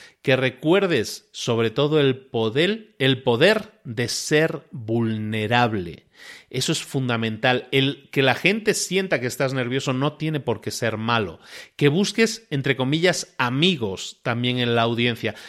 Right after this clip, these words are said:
Gente que te está diciendo que sí con la cabeza, gente que está sonriendo aquello que estás diciendo. Busca esos amigos porque eso te va a sentir,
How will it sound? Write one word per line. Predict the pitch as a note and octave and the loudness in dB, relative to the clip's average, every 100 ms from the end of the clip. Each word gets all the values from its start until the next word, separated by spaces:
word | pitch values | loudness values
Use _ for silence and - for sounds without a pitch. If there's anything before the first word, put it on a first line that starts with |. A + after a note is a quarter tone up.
| - | -14
Gente | - E3+ F3+ F#3+ | 0 0 2 0
que | D#3 | 0
te | - B2 | 0 0
está | - | 2
diciendo | D3 C#3+ D3 D3 C#3+ | 2 2 0 0 -2
que | A#2+ | -4
sí | - C#3+ | -4 -6
con | C3+ A#2+ | -4 -2
la | G#2+ | -2
cabeza, | A2 B2 B2+ A2 | 0 0 -2 -4
gente | - D3+ D#3+ | -2 -2 -4
que | C#3+ | -6
está | - C#3 | -4 -4
sonriendo | - C3+ A#2+ A2+ A#2+ D#3+ D#3+ | -4 -4 -4 -4 -4 -2 -2
aquello | B2+ C3 B2+ | -2 -2 -2
que | B2 | -4
estás | A#2+ A2 | -4 -4
diciendo. | A2 B2 A2+ F#2+ - - - | -4 -4 -6 -8 -12 -20 -14
Busca | - D#3 - | -4 -4 -2
esos | E3+ D#3+ | -4 -2
amigos | C#3 D3+ D3 | -2 -2 -2
porque | C#3 B2+ | -4 -4
eso | D#3 F3+ | -2 0
te | C#3+ | 2
va | C#3+ | 2
a | D3+ | 2
sentir, | - B2+ A#2+ C#3+ D3+ - | 0 -4 -4 -4 -4 -6